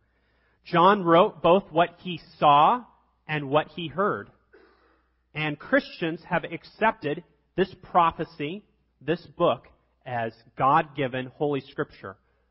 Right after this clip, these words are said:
now for over nineteen hundred years. In our passage this morning, we hear of God, John's vision of heaven, and the focus is God.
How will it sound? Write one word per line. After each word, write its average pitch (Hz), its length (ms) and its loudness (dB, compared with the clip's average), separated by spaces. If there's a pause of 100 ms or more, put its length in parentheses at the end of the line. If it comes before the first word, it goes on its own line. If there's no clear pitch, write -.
(160)
now 117 300 -8
for 120 160 -6
over 127 560 -6
nineteen 123 520 -12
hundred 117 380 -14
years. 104 480 -16 (1700)
In 160 100 -2
our 196 120 6
passage 202 460 0
this - 240 -8
morning, 165 520 2 (300)
we 151 160 0
hear 165 340 -2
of 147 200 -6
God, 147 400 0
John's 160 420 0
vision 151 320 -4
of 135 100 -4
heaven, 135 480 -4 (540)
and 160 180 -6
the 147 100 -4 (140)
focus 254 460 2 (1200)
is 156 160 -10
God. 185 320 4